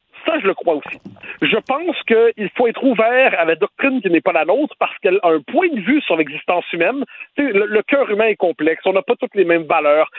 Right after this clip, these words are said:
Elle se hiérarchise différemment d'une civilisation et d'une époque à l'autre. Bon, parfait. Mais le problème des temps présents, je dirais, c'est que y-, nous avons une prédisposition dans notre camp, entre guillemets, à multiplier les concessions. À, avec raison,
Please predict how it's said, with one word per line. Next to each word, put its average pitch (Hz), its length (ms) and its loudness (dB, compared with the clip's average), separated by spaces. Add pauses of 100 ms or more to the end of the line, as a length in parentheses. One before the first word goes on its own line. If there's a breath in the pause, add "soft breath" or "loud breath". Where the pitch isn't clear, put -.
(140 loud breath)
Elle 196 160 2
se 226 80 0
hiérarchise 208 560 0
différemment 180 440 0
d'une 185 220 -6
civilisation 175 600 0
et 175 40 0
d'une 160 140 -2
époque 165 280 0
à 180 80 -2
l'autre. 151 300 -4
Bon, 160 100 -4 (380 soft breath)
parfait. - 300 -4 (600 loud breath)
Mais 330 440 2
le 185 200 0
problème 226 460 -4
des 165 180 -2 (120)
temps 226 240 -2
présents, 165 560 -2
je 170 60 -2
dirais, 180 420 -4 (340 loud breath)
c'est 233 100 -2
que 240 120 -6 (180)
y-, 190 140 -18 (240)
nous 233 240 0
avons 220 160 0
une 269 80 -4
prédisposition 208 840 -4
dans 156 140 2
notre 156 320 -2 (100)
camp, 247 180 -2
entre 160 120 -2
guillemets, 165 380 0 (340 loud breath)
à 202 80 -4
multiplier 247 560 -4
les 214 80 0
concessions. 180 540 0
À, 143 180 0
avec 190 260 -4
raison, 233 240 -4